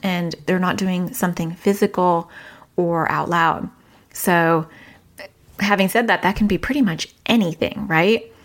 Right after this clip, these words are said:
So I've had kids who have counted in their head. I have kids who do a lot of mental checking. That's probably the most common thing and the most missed, even among people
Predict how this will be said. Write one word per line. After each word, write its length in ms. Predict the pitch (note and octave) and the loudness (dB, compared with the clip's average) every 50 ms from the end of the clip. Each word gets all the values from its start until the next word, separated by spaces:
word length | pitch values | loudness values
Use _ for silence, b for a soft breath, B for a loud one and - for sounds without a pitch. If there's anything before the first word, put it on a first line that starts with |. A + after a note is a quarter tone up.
| b b b b - | b b b b -12
So 220 | - - G3 E3 | -2 0 2 2
I've 220 | - G3 G#3+ A3+ | 4 2 2 0
had 260 | - - G#3+ G#3 G#3 G#3 | 0 0 0 0 0 0
kids 460 | - - G3+ G3 G3 F#3+ F#3+ - - | -2 -2 0 2 2 0 -2 -4 -10
who 240 | - - F#3 F3 F3+ | -6 -2 0 0 0
have 420 | F#3 D#3+ D3+ D3+ C#3+ - - - _ _ | 0 -2 -2 -2 -4 -6 -10 -16 _ _
counted 400 | - - - B3 A#3+ A#3+ A#3 A3+ | -8 -4 -2 0 0 2 2 2
in 100 | A3 G#3 | 2 0
their 140 | G3 F#3+ G3 | 0 0 -2
head. 480 | F#3 F#3+ F#3 F3+ F3 F3 F3 - G#3 B B B B B B B B B | -2 0 0 2 2 2 0 -2 -4 B B B B B B B B B
I 80 | F3 F3+ | -2 -2
have 320 | F#3 F3+ E3 E3 E3 - | 0 0 0 -2 -2 -4
kids 320 | - - F3 E3 D3+ - - | -2 0 0 0 0 -2 -6
who 80 | F#3+ | -6
do 120 | - - D3+ | -4 -4 -4
a 60 | D3 | -2
lot 160 | D3+ D3+ B2+ | 0 -2 -2
of 80 | F#2+ - | -2 -4
mental 400 | C#3+ D#3+ G3 A#3+ B3 A#3+ B3 A#3+ | -2 2 2 2 2 0 -2 -2
checking. 580 | A#3+ - - A3+ A3 A3 - G#3 G3+ G3 G3 | -2 0 0 0 0 2 2 2 2 2 2
That's 320 | G3 F3 E3+ - - - - | 0 -2 -2 -4 -8 -10 -8
probably 260 | - - A3+ A3+ G3 | -2 0 2 2 2
the 60 | E3+ | 2
most 280 | E3 D3+ D3+ - - - | 0 -2 -2 -4 -6 -6
common 420 | - - F3+ F3+ F3 E3+ E3 D#3 | -4 -2 0 0 0 0 -2 -2
thing 320 | - E3 D#3 D3+ D#3 - B B B B B B B B B B | -2 -2 -2 -2 -2 -4 B B B B B B B B B B
and 180 | - F#3+ F3+ F3+ | -4 -2 0 0
the 60 | F3 | 0
most 320 | F3 E3 E3 E3+ - - | 0 -2 -2 -4 -4 -4
missed, 560 | F3+ F3 F3 E3 E3+ G3 A#3 - - - - B B B B B B B - | -2 -2 0 0 0 0 -2 -2 -6 -12 -16 B B B B B B B -2
even 440 | - B3 D#4 F4 D4 A3 F#3+ F#3 | 0 2 2 2 0 0 -2 0
among 360 | - - F#3+ F#3 F3+ E3+ F3 F3+ | 0 0 2 2 2 0 0 0
people 520 | - F#3 F3+ - - F3 E3+ E3+ E3+ D#3+ | 0 -2 0 0 2 2 2 2 0 -4